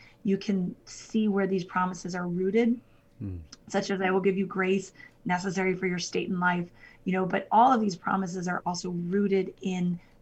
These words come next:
Speaker 1: gospel teachings, such as our Lord keeps his promises. He's,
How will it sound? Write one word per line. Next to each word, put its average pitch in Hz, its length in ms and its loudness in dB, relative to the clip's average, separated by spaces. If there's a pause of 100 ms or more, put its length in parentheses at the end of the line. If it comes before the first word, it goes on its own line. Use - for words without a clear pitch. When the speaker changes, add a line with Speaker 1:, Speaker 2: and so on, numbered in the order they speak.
(160)
Speaker 1:
gospel 175 420 -2
teachings, 180 560 -4 (220)
such 170 160 -12
as 175 120 -4
our 180 140 0
Lord 175 300 -4
keeps - 480 -8 (320)
his 190 340 0
promises. 175 640 -4
He's, 170 160 -4